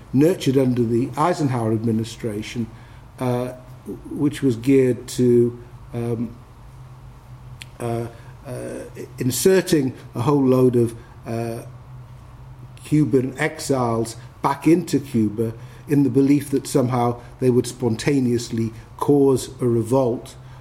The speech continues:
uh, amongst the disaffected Cuban people and see, uh, Fidel Castro out the door.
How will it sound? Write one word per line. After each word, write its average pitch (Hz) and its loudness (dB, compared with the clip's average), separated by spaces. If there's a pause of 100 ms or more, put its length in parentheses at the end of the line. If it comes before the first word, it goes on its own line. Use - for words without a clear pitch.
(120)
uh, 127 -4
amongst 123 0
the - -8
disaffected 123 -6
Cuban 110 -2
people 117 -2 (240)
and 123 -4
see, 123 0 (420)
uh, 120 -4
Fidel 120 -2
Castro 113 -4 (300)
out 131 -4
the 113 -2
door. 131 2